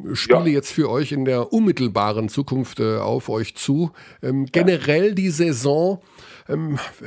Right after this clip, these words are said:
Speaker 1: wir sind ja immer so ein bisschen hin und her gerissen, weil einerseits wird uns teilweise wirklich toller Sport geboten. Ähm, ich halte da auch nicht hinterm Berg, dass wir in der Euroleague zum Beispiel vielleicht die beste Saison aller Zeiten sehen.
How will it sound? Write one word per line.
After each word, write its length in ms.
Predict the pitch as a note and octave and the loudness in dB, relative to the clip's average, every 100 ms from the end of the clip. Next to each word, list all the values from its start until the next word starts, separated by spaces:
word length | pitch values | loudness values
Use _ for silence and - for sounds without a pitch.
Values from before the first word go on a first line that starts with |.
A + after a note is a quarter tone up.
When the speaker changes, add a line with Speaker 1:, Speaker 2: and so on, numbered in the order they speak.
| - | -6
Speaker 1:
wir 140 | C#3+ | 0
sind 160 | D3 G3+ | 2 2
ja 60 | F#3+ | 2
immer 100 | D#3+ | 2
so 60 | |
ein 60 | D#3+ | 2
bisschen 320 | F#3 - E3+ | 2 2 2
hin 160 | D#3+ F#3 | 4 2
und 100 | D#3+ | 2
her 180 | D#3 E3 | 2 0
gerissen, 560 | C#3 A2 A#2+ - D#3+ | 0 0 -2 -2 0
weil 400 | B2 B2+ C#3+ D3 - | 0 2 0 -2 -2
einerseits 580 | D3+ D3+ D3 C#3+ C#3+ - | 0 0 0 -2 -2 -4
wird 140 | D3 | 0
uns 440 | C#3 C3 - - C#3+ | 0 -2 -6 -10 -10
teilweise 520 | - C3+ C#3 C#3 C3 | -4 0 2 0 0
wirklich 460 | B2 - C3+ - - _ - | -2 -2 -4 -6 -14 _ -2
toller 260 | E3 D#3 | 0 2
Sport 360 | C3+ - C3+ D3+ | 0 0 -2 0
geboten. 520 | D3+ C#3 D3+ - D3+ C#3+ | -2 0 -2 0 -2 0
Ähm, 720 | B2+ B2 B2 A2 G#2+ G2+ G#2+ | -2 0 -2 -4 -10 -12 -12
ich 140 | A#2 - | -12 -4
halte 180 | C3 C3+ | -2 0
da 60 | |
auch 100 | A#2+ | 0
nicht 140 | B2+ A#2 | -2 0
hinterm 300 | C3 B2 A2+ | 0 0 0
Berg, 280 | B2 - - | -2 -4 -8
dass 240 | A#2 - | -6 -2
wir 120 | A#2+ | -2
in 80 | A#2 | 0
der 100 | A2+ | 2
Euroleague 420 | A2+ C3 C#3+ C#3 - | 2 2 2 0 0
zum 140 | C3 | 0
Beispiel 380 | A2+ A#2 - A#2+ | 0 -2 0 -2
vielleicht 260 | A#2+ A#2+ - | 0 -4 -2
die 60 | |
beste 360 | A#2 A#2+ - B2+ | -2 -2 -2 0
Saison 400 | A2+ A#2 A#2+ A#2 | 0 0 0 0
aller 200 | A#2+ G#2+ | -2 -4
Zeiten 420 | - B2 B2 D3 | -2 -2 -2 -2
sehen. 300 | B2+ C3+ C#3 | 0 0 0